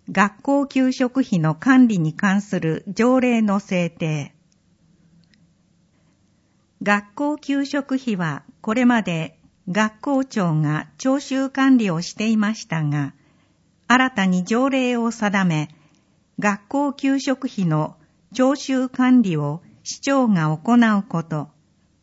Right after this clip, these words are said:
また、保護者等は食材料費相当額として、学校給食費を支払うことなどを規定し、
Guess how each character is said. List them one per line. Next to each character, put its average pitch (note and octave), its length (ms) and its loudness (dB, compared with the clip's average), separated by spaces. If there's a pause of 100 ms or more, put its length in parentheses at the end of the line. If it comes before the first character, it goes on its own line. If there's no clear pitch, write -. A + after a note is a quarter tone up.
(220)
ま A3+ 180 0
た、 A#3 260 -4 (560)
保 A3+ 120 2
護 C4+ 160 6
者 B3+ 220 0
等 A3 320 0
は D3+ 240 -2 (160)
食 A3 340 -2
材 C#4 260 0
料 C4 220 2
費 B3+ 200 -4
相 B3+ 280 0
当 A#3+ 260 0
額 E3 260 -2
と D#3+ 180 -6
し - 180 -10
て、 - 260 -8 (420)
学 G3+ 320 -2
校 C4 240 -2
給 C4+ 260 -2
食 C4+ 260 -4
費 A3+ 160 -2
を E3+ 160 0
支 - 180 -10
払 C4+ 340 4
う A#3+ 60 0
こ F3+ 160 -4
と F#3 140 -2
な G#3+ 200 4
ど F3+ 240 -2
を D3 60 -8
規 - 180 -20
定 G#3 260 0
し、 - 340 -8